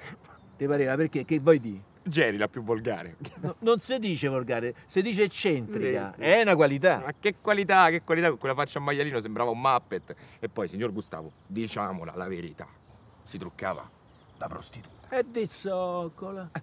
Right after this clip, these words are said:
Speaker 2: vabbè, da zoccola, si truccava da zoccola.
Speaker 1: E invece no. Era, era ruspante, era autentica, era, era dei Frascati, non so come
Speaker 2: Eh,
Speaker 1: dire.
Speaker 2: e poi non è che fosse questa performer così egregia.
Speaker 1: Vabbè, allora voglio sentire qual è la preferita del Principino.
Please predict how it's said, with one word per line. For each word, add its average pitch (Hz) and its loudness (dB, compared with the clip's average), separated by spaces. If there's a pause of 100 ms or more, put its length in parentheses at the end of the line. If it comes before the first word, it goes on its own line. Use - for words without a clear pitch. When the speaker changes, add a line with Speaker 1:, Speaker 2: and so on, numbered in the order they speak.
(160)
Speaker 2:
vabbè, - -20
da - -12
zoccola, - -12
si - -12
truccava 127 -6
da 135 -2
zoccola. - -10
Speaker 1:
E 175 -8
invece 240 10
no. 208 8 (1160)
Era, 196 10
era 202 8
ruspante, 196 2
era 160 6
autentica, 165 2
era, 160 2
era 175 4
dei 170 2
Frascati, 165 4
non 151 0
so 202 -2
come 160 4
Speaker 2:
Eh, - -2
Speaker 1:
dire. 127 -2
Speaker 2:
e 165 -6
poi 220 6
non 160 4
è 175 6
che 139 -2
fosse - -8
questa 92 -10 (220)
performer 95 -6
così 87 -12
egregia. 80 -14 (160)
Speaker 1:
Vabbè, 139 -6
allora 165 6
voglio 196 8
sentire 220 6
qual 208 8
è 247 12
la 220 10
preferita 208 6
del 180 2
Principino. 127 -4